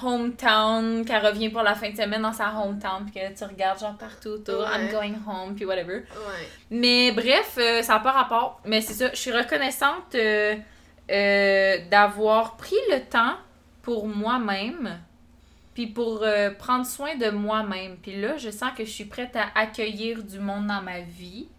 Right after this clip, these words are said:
Speaker 1: puis à
Speaker 2: T'es disponible.
Speaker 1: Je suis disponible. Emotionally available.
Speaker 2: Mhm.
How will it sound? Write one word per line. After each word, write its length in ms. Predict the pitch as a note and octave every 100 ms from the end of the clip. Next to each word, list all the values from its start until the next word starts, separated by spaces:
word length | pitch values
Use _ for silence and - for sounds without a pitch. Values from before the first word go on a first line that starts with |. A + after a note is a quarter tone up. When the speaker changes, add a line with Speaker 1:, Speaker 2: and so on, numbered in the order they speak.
| _ _ - - - -
Speaker 1:
puis 240 | - G#3 G3
à 680 | F#3 F3+ F3 E3+ E3 E3+ E3+ -
Speaker 2:
T'es 40 | G#3
disponible. 720 | D4+ - - A3 F#3+ F#3 F3+ F#3 - - - -
Speaker 1:
Je 40 |
suis 220 | - -
disponible. 840 | G3+ F3 A3 B3 - A3 A3 A#3 B3 - - - -
Emotionally 1080 | B3+ C4 C#4+ D#4 - D4 C4+ B3+ B3+ D#4 - - -
available. 1200 | B3 B3+ G#3 A3 B3 C4 A3+ E3+ E3 - - -
Speaker 2:
Mhm. 400 | G#3+ G#3+ G#3+ F#3+